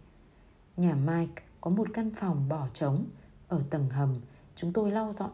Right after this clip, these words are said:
căn phòng thật sạch sẽ và bắt đầu chất hàng trăm cuốn truyện tranh vào.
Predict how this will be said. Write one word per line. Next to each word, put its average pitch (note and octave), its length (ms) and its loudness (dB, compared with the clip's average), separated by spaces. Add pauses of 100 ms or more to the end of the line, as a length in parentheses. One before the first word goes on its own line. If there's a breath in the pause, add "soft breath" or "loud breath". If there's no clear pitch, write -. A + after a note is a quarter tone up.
căn E3+ 200 -2
phòng C#3+ 260 -2
thật C#3+ 160 -6
sạch C#3 200 -4
sẽ - 300 -6 (340 loud breath)
và D3+ 180 0
bắt A#3 180 -6
đầu E3+ 240 0
chất - 220 -2
hàng D3+ 220 -2
trăm A3 240 -2
cuốn - 160 -4
truyện - 220 -4
tranh D#3+ 280 0
vào. C#3+ 300 0